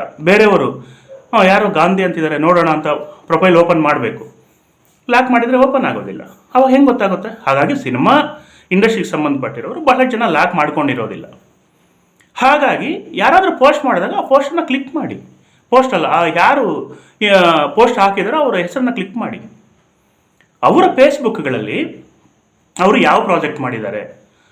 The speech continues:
ಯಾರೊಂದಿಗೆ ಸಂಪರ್ಕದಲ್ಲಿದ್ದಾರೆ, ಯಾವ ಫಿಲ್ಮ್ ಚೇಂಬರಲ್ಲಿ ಮೆಂಬರ್ ಆಗಿದ್ದಾರೆ, ಯಾವ್ಯಾವ ಸಿನಿಮಾ ಮಾಡಿದ್ದಾರೆ, ಇವ್ರ ಬಗ್ಗೆ ಬೇರೆ ಬೇರೆಯವರು ಏನು ಮಾತಾಡಿದ್ದಾರೆ,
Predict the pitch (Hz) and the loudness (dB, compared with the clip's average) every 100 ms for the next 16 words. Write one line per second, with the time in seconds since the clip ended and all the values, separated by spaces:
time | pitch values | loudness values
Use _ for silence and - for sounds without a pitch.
0 | _ _ 160 165 208 262 254 262 190 160 | _ _ 0 2 2 2 0 -2 -4 -4
1 | 175 180 160 127 101 104 113 127 165 - | -4 -6 -6 -6 -8 -10 -6 0 0 0
2 | 196 196 175 165 156 220 127 139 147 113 | -2 -4 -4 -6 -6 -8 -6 -4 -4 -4
3 | 101 95 110 - - _ _ _ _ _ | -8 -10 -12 -14 -20 _ _ _ _ _
4 | _ _ _ _ _ _ _ _ _ _ | _ _ _ _ _ _ _ _ _ _
5 | _ _ - 185 226 277 277 196 220 180 | _ _ -4 0 4 2 0 -4 -2 -4
6 | 117 104 104 117 - _ _ _ _ _ | -4 -6 -8 -8 -12 _ _ _ _ _
7 | - - 233 262 220 226 180 190 202 180 | -12 0 2 4 4 2 2 0 0 0
8 | 170 160 151 135 151 139 117 117 107 104 | 0 0 0 0 0 0 0 -4 -4 -4
9 | 113 - | -6 -8